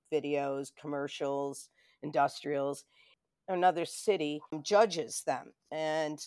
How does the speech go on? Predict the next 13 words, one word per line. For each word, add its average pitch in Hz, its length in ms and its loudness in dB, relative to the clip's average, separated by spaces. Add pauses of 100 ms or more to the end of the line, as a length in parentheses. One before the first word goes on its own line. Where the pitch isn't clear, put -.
(140)
then 190 380 0
we 180 160 -2
have 170 200 -2
a 160 60 2
big 156 300 -4
party 196 480 6
and 160 200 -2 (300)
awards, 185 560 4
and 165 100 -4
they 170 100 0
have 160 240 -4
books - 500 4
made. 143 360 -4